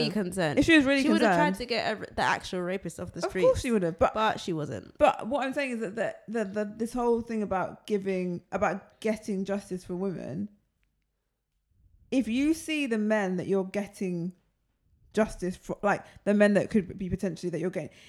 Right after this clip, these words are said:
Speaker 1: if you don't see, if you, for some of those men, you don't even see them as fully human. If those men are already dehumanized in your mind, so if black men are already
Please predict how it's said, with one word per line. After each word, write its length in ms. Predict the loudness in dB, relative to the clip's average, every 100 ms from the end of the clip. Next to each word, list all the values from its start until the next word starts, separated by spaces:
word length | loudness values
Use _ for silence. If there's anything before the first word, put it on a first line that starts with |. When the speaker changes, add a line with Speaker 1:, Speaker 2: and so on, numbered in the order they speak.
| -2
Speaker 1:
if 140 | 2
you 80 | 4
don't 200 | 2 0
see, 100 | -4
if 180 | -6 -4
you, 80 | -6
for 160 | -6 -2
some 140 | 0
of 80 | 2
those 160 | 0
men, 200 | 0 -2
you 80 | -2
don't 160 | -2 -4
even 200 | -4 -6
see 180 | -6 -6
them 200 | -6 -6
as 500 | -6 -4 -4 -8 -16 _ _ _ _ _
fully 320 | -4 0 0 0
human. 520 | -4 -6 -8 -12 -14 _
If 180 | -8 -8 -12 _ 2
those 280 | 2 4
men 180 | 2 0
are 100 | -2 0
already 280 | 0 0
dehumanized 600 | -4 -6 -4 -4 -4 -4 -4
in 60 |
your 100 | -4
mind, 200 | -6 -6
so 80 | -4
if 180 | -4 -4
black 240 | -6 -4
men 160 | -2 -2
are 100 | 0
already 520 | 2 2 2 -2 -6